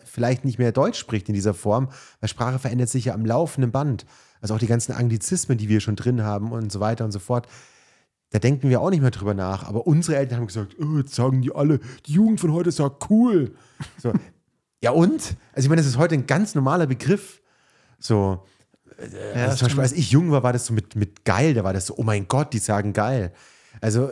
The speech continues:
Speaker 1: jede Generation bringt halt Neuerungen mit und irgendwann mal, ähm, hat sich's halt komplett ver-, verwaschen.
Speaker 2: Mhm, ja.
Speaker 1: Aber okay, ich meine, ich verstehe das und f-, ja, ja,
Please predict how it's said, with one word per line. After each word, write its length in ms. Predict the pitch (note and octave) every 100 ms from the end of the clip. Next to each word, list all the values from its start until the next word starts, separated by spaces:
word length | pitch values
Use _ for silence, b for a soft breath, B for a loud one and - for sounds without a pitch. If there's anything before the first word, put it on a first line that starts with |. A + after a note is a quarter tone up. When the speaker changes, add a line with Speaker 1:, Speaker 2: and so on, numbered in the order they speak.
| - _ -
Speaker 1:
jede 340 | B2+ F3+ F3
Generation 640 | C#3+ C#3 B2+ C3 - D3+
bringt 260 | C3+ D3 C3+
halt 160 | A#2+
Neuerungen 480 | G#2+ B2 D3+ D#3 D3+
mit 200 | D3 E3
und 100 | C3+
irgendwann 420 | C#3 D3 C#3+ C#3+
mal, 340 | D3 C#3+ D3 C#3 b b b b b b
ähm, 680 | C#3 B2+ C3 C3+ C#3+ D#3 - - - -
hat 180 | A2 C3+
sich's 140 | C3+
halt 140 | C#3+
komplett 320 | C#3 C3 C#3 C3+
ver-, 760 | - - - - D3 C#3 - -
verwaschen. 600 | - C3+ D3+ - F#2+ D#2 - -
Speaker 2:
Mhm, 380 | B2 A#2 A#2 A2+ _ -
ja. 160 | A#2 A2
Speaker 1:
Aber 160 | A2+
okay, 180 | A2+ A#2 B B B
ich 60 | A2
meine, 120 | C3
ich 60 |
verstehe 300 | C3 B2+ C#3+
das 260 | E3 E3 D#3+ B B B
und 180 | - A#2
f-, 140 | - - - _ _ _ _ _ _ F#2+
ja, 160 | G#2+
ja, 280 | G#2+ F#2+ F2+